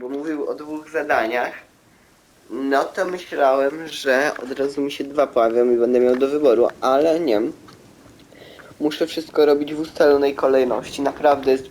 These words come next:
bardzo ciekawie. Tak ciekawie zaczyna być, że po prostu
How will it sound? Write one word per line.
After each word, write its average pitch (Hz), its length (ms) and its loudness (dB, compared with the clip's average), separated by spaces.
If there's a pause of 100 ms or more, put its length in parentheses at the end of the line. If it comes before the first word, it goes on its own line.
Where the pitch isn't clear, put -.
bardzo 127 520 -2
ciekawie. 117 580 -2 (760)
Tak 180 260 -2
ciekawie 143 880 -2
zaczyna 143 440 -2
być, 135 380 -4 (220)
że 156 240 -8
po - 140 -18
prostu 151 580 -6